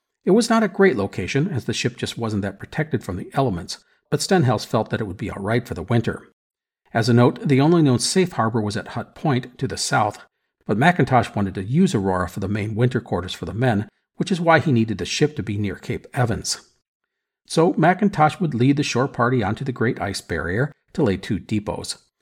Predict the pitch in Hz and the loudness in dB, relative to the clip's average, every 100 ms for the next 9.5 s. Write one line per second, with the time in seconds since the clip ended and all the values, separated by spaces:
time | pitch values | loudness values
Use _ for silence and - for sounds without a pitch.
0 | _ _ _ 123 131 131 202 151 123 98 | _ _ _ -2 2 4 4 4 0 2
1 | 117 95 90 92 135 - - _ _ _ | 0 -2 -2 -2 0 -2 -6 _ _ _
2 | - 107 101 104 104 123 - 117 - 147 | 0 2 2 2 0 -2 -4 -8 -4 -2
3 | 123 104 - - 175 131 - - - - | 0 -2 -4 -2 2 2 0 -6 -10 -10
4 | - 80 - _ _ - 151 180 190 180 | -10 -10 -12 _ _ -4 2 4 6 6
5 | 151 - - 117 107 117 120 90 85 95 | 4 -2 0 2 2 2 0 -2 -8 -10
6 | - 123 127 85 82 - - _ _ _ | 0 0 0 -4 -8 -10 -12 _ _ _
7 | _ - 101 - - 123 92 98 123 113 | _ 0 2 0 0 0 0 -2 0 0
8 | - 92 117 110 104 85 82 78 - 95 | -2 -6 -2 0 0 -4 -8 -10 -8 -8
9 | - - 98 87 | -6 -4 -2 -4